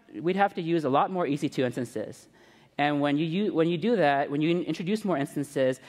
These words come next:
you have a lot more potential for issues in general. In the case of databases, because each instance is less powerful, we need to shard the database more ways, and we'd have more failure points, possibly. And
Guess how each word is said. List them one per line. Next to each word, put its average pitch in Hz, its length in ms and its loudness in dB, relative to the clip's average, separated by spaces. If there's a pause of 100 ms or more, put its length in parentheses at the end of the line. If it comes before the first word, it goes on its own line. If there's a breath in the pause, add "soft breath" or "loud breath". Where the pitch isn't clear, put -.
(140 loud breath)
you 151 140 -2
have 143 340 0 (580)
a 143 60 -2
lot 180 160 4
more 185 200 0
potential 156 680 -4 (100)
for 131 120 -4
issues 135 440 0
in 135 140 0
general. 135 480 -2 (440 loud breath)
In - 140 -8
the 175 40 0
case 240 180 2
of 185 80 -2
databases, 135 600 2
because 131 360 -2
each 147 200 -4
instance 151 420 -2
is - 120 -8
less 127 140 0
powerful, 147 600 0
we 131 120 -2
need 151 160 -2
to 131 80 -6
shard 156 360 0
the 120 60 -8
database 131 500 -2
more 123 200 0
ways, 120 320 -2
and 120 120 -4
we'd 131 120 -4
have 131 220 -4 (280 loud breath)
more 135 160 0
failure 156 380 0
points, 123 480 -6
possibly. 123 580 -2 (840 loud breath)
And 254 400 2